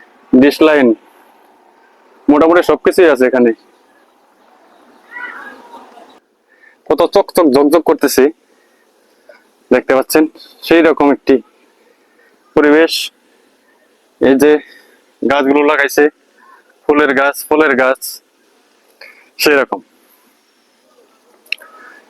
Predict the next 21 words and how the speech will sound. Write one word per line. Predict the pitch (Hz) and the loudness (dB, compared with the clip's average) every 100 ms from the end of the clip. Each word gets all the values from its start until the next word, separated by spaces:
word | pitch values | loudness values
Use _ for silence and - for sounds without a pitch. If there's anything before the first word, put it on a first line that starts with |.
| _ - - - | _ -20 -10 -6
এটা | 151 160 | -4 0
তাদের | 160 160 156 _ _ _ _ _ _ _ _ _ _ _ _ 135 | 2 2 -2 _ _ _ _ _ _ _ _ _ _ _ _ -6
একটা | - 143 123 | -4 -2 0
ঘর | 131 151 143 | 0 -2 -4
আর | - | -2
কি, | 139 135 | 0 0
এখানে | 139 135 131 - | 0 -4 -4 -2
সম্ভবত | 131 123 123 135 127 _ _ _ | 0 0 0 -2 -4 _ _ _
খড়ি | 139 135 | -2 0
টড়ি | 127 123 127 | 2 2 2
এগুলো | 123 123 113 | 2 0 -2
রাখা | - 113 | -6 -4
হয়। | 151 - _ _ _ _ _ _ _ _ _ _ _ _ _ _ _ _ _ _ - | -4 -6 _ _ _ _ _ _ _ _ _ _ _ _ _ _ _ _ _ _ -2
উপরে | 139 143 | 2 2
দেখেন | 127 147 | 2 0
সোলার। | - 127 113 - _ _ - _ _ | 2 2 0 -4 _ _ -20 _ _
পাহাড়ে | 139 143 | -2 0
কিন্তু | 165 170 160 | 2 2 0
কারেন্ট | 147 147 143 | 0 2 2
নেই। | 110 92 _ _ _ _ _ _ _ - _ _ - _ _ | 0 -6 _ _ _ _ _ _ _ -20 _ _ -20 _ _
এই | - | 0